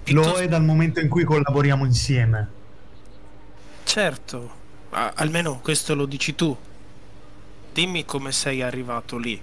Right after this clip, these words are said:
Speaker 1: da Luxa, al tuo primo lavoro di questo tipo.
Speaker 2: E mentre mi dice questo, mi accorgo che ho un lapsus tremendo, un mal di testa fortissimo, e mi sembra quasi di non ricordare come io sia finito in quel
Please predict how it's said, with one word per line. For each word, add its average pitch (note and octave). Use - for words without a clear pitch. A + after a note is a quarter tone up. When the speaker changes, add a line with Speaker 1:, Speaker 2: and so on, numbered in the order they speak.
Speaker 1:
da A#2+
Luxa, A#2
al B2
tuo C3+
primo F3+
lavoro C#3+
di C3+
questo A#2+
tipo. -
Speaker 2:
E D3+
mentre F3
mi C#3+
dice D3+
questo, E3
mi D3
accorgo F3
che D3+
ho D#3+
un C#3+
lapsus D#3+
tremendo, D3
un A2+
mal C#3+
di C3+
testa E3+
fortissimo, C#3
e D#3
mi D#3
sembra F3
quasi E3+
di C#3
non D#3+
ricordare D#3
come D3
io E3+
sia D3
finito D#3+
in B2+
quel C#3